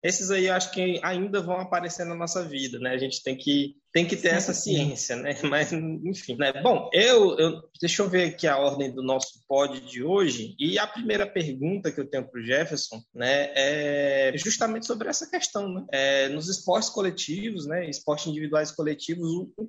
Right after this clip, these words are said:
Speaker 1: coach, né, é o cara responsável por treinar, motivar o seu atleta. E sabendo que o piloto de monopostos, ou D T M, nascar, Indy, enfim, né? A, a, o piloto, porque quer queira que não, é um esporte muito coletivo, mas que é mais individual individual, né? Porque é o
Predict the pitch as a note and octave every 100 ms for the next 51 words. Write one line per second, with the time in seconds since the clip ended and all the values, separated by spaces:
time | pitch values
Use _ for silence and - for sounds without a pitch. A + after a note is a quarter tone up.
0 | - F#3+ B3+ - - - - C#3+ C#3+ D3+
1 | G3 - F3 F#3+ F#3+ G3 - G#3 G3+ G3+
2 | G3 G#3+ G3 - A#3+ D3+ D#3 F#3 F3 D3+
3 | D#3+ - D3 D#3+ - D#3+ - B2 C#3 D#3
4 | D3+ B2 A#2 C#3+ - E3 D#3+ G3 G3+ -
5 | G3+ G3+ F#3+ F3 F3 F3 E3+ D#3+ D3+ D3
6 | D#3 D#3 D#3 C3+ D3 C#3 - B2+ C3 B2
7 | B2+ C3 C3+ C3 C#3 B2 B2 C3+ - B2
8 | B2+ C#3+ C3 C#3+ D3+ - B2+ A2+ B2 B2
9 | B2 A#2 B2 A#2+ A#2+ A2+ - D#3+ C#3+ E3+
10 | F3 B2+ A#2 - E3 G3+ - D#3 F3+ F3+
11 | F3+ D#3 D3 C#3+ - C#3 D#3 - D3+ -
12 | E3+ C4+ A3 - A3+ G#3+ - F#3+ A#3 A3+
13 | A#3+ A3 - A#3+ G#3 G#3 G#3 G3+ G3+ G3
14 | G3+ G3+ F#3 D3+ A2+ - C3+ - C3 -
15 | D3+ D#3